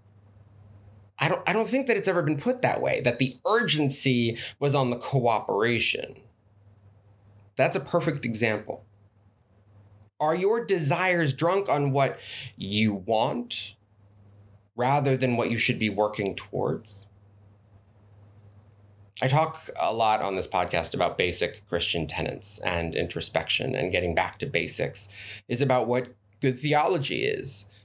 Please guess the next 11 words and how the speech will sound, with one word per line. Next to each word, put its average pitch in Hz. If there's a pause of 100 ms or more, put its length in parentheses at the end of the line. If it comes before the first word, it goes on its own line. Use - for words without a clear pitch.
Uh, 98
and 113 (260)
love 101
God, 110
love 107
neighbor, 113
do 123
the 127
work 113
and, 107 (260)
uh, -